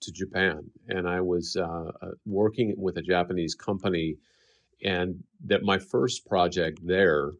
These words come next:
was to help figure out how to work with the Japanese indus-, industrial group that I was part of, which was associated with Nippon Steel, the Japanese government, and the World Bank, to, uh, to apply a, a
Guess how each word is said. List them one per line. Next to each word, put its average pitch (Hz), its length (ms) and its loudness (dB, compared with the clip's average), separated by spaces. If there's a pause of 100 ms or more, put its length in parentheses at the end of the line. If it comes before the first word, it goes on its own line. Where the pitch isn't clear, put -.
(320)
was 90 500 2
to 90 160 -6
help 107 400 -2
figure 101 460 4
out 90 340 2
how 98 400 0
to 92 420 0
work 95 320 0
with 92 140 -2
the 90 60 -6
Japanese 92 840 0 (560)
indus-, 92 420 -2
industrial 104 640 4
group 95 300 4
that 90 100 2
I 85 100 6
was 80 160 2
part 92 260 0
of, 85 120 0
which 82 180 -2
was 85 240 -6
associated 95 400 2
with 87 80 2
Nippon 87 340 -2
Steel, 92 380 2
the 80 100 -4
Japanese 95 520 0
government, 90 400 0
and 85 100 -4
the 80 60 -4
World 85 360 2
Bank, 82 520 -2 (500)
to, 92 580 0
uh, 87 360 -2 (260)
to 104 80 4
apply 101 800 4
a, 87 280 -2 (120)
a 90 140 0